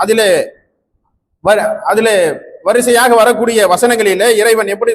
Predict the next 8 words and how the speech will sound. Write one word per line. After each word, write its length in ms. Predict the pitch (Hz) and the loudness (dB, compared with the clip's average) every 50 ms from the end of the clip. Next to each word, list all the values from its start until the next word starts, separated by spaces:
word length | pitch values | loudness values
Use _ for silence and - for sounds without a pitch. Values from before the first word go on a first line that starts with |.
| 226 | -2
குறிப்பிடுகிறான் 500 | 208 208 202 208 214 214 202 196 190 180 180 | -4 -4 -4 -2 -2 0 2 0 0 -2 -4
என்று 140 | 190 185 - | -8 -10 -12
சொன்னால், 400 | - 180 180 208 233 233 202 160 - - - - _ _ _ _ _ _ 190 | -12 -10 -4 -2 0 0 0 -2 -6 -12 -20 -20 _ _ _ _ _ _ 0
"தல்குஹா 640 | 208 240 240 247 247 240 220 196 180 190 196 202 220 214 208 - - - - - - _ _ _ | 2 2 0 -2 -2 0 0 2 2 2 2 2 2 0 -2 -6 -12 -18 -20 -20 -20 _ _ _
கஅன்னஹு 720 | 196 196 190 214 240 262 262 262 247 233 208 175 202 208 208 196 165 135 - - - - - - - 165 202 | -4 0 0 0 0 0 0 2 2 2 2 4 4 4 4 4 2 0 -6 -12 -18 -20 -20 -12 -4 -2 -2
ருசூசு 600 | 226 220 - - 277 285 277 247 254 254 240 233 208 - - - | 0 0 0 0 0 2 2 0 0 0 -2 -2 -2 -2 -2 -2
ஸையாத்தீன்." 840 | 220 220 220 226 220 226 208 185 - 190 190 185 185 180 165 143 - - - _ _ _ _ _ _ _ _ _ _ _ _ _ _ _ _ _ _ _ _ _ _ _ _ _ _ _ - - _ 156 175 | -2 0 0 0 0 0 0 -2 -4 -4 -4 -2 -2 -4 -6 -8 -10 -14 -20 _ _ _ _ _ _ _ _ _ _ _ _ _ _ _ _ _ _ _ _ _ _ _ _ _ _ _ -20 -8 _ 0 2
நரகத்தினுடைய 680 | 202 247 277 277 285 269 277 277 262 262 247 247 | 4 4 4 4 4 4 4 2 2 2 2 2